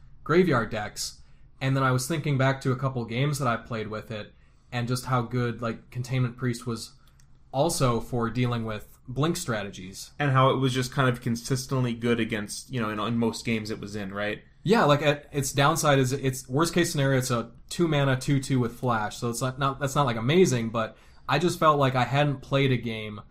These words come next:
Speaker 1: where Containment Priest hadn't been at least somewhat useful against somebody.
Speaker 2: Yeah. So that was, that's something that we just wanted to mention, that I think Containment Priest specifically is a,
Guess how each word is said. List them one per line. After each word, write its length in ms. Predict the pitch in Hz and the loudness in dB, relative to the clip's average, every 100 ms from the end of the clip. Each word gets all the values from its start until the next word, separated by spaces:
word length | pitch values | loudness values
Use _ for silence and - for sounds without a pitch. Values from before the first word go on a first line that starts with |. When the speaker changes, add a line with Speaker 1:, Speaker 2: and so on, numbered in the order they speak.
| - - - | -20 -20 -4
Speaker 1:
where 380 | 120 117 110 - - - | -2 0 -2 -6 -20 -4
Containment 440 | 135 139 139 131 | -2 2 2 0
Priest 240 | 131 127 | 0 -2
hadn't 320 | 127 120 113 - - - - | 0 -2 -4 -10 -20 -20 -4
been 160 | 135 127 | 0 2
at 80 | 117 | 0
least 220 | 120 - | -2 -2
somewhat 320 | 123 113 107 | -2 -2 -6
useful 320 | 110 107 113 | -8 -10 -8
against 240 | 107 104 - | -10 -8 -8
somebody. 500 | 110 101 95 98 98 - _ | -8 -8 -12 -14 -18 -20 _
Speaker 2:
Yeah. 320 | 127 113 95 123 - - - - | 2 2 0 -6 -16 -20 -20 -16
So 140 | - 131 | -4 6
that 200 | 139 143 | 8 8
was, 220 | 131 117 | 4 2
that's 200 | 135 131 | 0 2
something 260 | 135 127 | 0 2
that 100 | 123 | 0
we 80 | 123 | 0
just 200 | 120 117 | -2 -2
wanted 280 | 123 117 117 | 0 2 0
to 80 | 104 | -2
mention, 340 | 123 120 117 | -2 -2 -2
that 140 | 107 104 | -2 -2
I 60 | |
think 280 | 107 127 117 | -2 -4 -4
Containment 580 | 123 113 143 147 135 - | -6 -4 0 2 0 -2
Priest 260 | 127 117 | -2 -2
specifically 800 | - 113 - 123 117 117 110 101 - - - - | -2 -6 -4 -4 -4 -2 -2 -2 -8 -14 -16 -4
is 260 | 123 113 | -2 0
a, 380 | 113 110 107 - | 2 2 0 -4